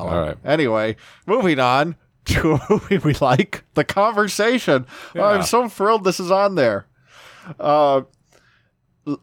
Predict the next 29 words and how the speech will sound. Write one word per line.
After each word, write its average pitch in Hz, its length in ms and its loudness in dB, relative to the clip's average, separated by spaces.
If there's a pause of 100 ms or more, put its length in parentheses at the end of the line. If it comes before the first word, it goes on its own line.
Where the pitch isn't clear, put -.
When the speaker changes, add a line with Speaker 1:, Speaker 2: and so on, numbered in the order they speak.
Speaker 2:
and 139 180 0
then 147 380 2
L'Argent 165 840 0
from 156 280 2
Robert 147 360 4
Bresson. 175 360 2
I 175 40 4
was 131 120 0
talking 143 320 0
about 131 340 0
Bresson 147 440 2
a 143 40 0
little 143 200 0
bit. 147 300 0
This 139 180 -4
is 135 100 -6
not 131 140 0
my 123 120 -2
favorite 165 580 0
of 170 120 -4
his, 175 320 2
but 127 160 -2
this 123 160 0
is 113 100 -8
a 117 60 0
really 113 300 -2
good 113 200 -4
movie. 147 400 2 (420)
Um, 110 440 0